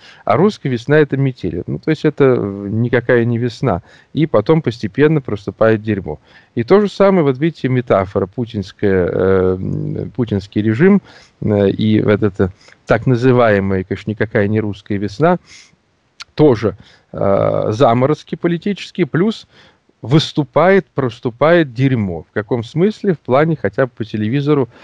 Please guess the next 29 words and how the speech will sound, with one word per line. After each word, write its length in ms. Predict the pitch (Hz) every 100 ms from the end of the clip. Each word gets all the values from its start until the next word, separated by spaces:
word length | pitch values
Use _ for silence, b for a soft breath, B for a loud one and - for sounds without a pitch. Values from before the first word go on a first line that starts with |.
| B -
во 80 | 101
все 160 | -
эти 120 | 117
пропагандисты 760 | - 104 113 117 117 135 - 135
и 20 |
прочее. 400 | 123 110 92 113
Я 20 |
очень 180 | 147 -
хорошо 280 | 156 135 143
помню, 280 | 143 123 101
когда 180 | 110 107
началась 360 | 101 - 107 98
вся 160 | -
эта 180 | 101 107
история, 400 | 104 - 101 92 B B B -
э, 380 | 95 95 92 90
с 100 | -
Украиной. 580 | - 113 139 180 180 131 B B B -
М, 300 | - 107 117
а, 600 | 110 104 117 - - 113
во 80 | 110
сколько 300 | 107 139 -
лет 220 | 131 113
я 80 | 113
ходил, 480 | - 110 110 113 95 -
э, 320 | - - - 98 b b -
на 120 | 110
все 180 | - 120
ток-шоу, 500 | 120 113 - 240